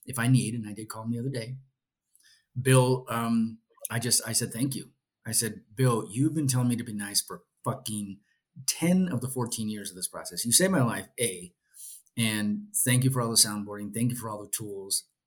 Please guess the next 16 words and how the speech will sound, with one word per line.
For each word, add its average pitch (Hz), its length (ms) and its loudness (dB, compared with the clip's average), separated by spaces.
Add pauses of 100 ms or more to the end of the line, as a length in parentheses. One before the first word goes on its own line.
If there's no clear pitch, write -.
(120)
You 117 100 -4
know, 95 80 -12
thank 131 220 0
you 131 60 0
for 110 160 -8 (240)
constantly 160 420 4
reminding 110 360 -2
me, 95 60 -8
stop 131 440 0
beating 117 160 2
yourself 107 340 -2
up," 104 160 -8
right? 135 220 2 (220)
Like, - 160 4
being 156 180 8
depressed 139 480 4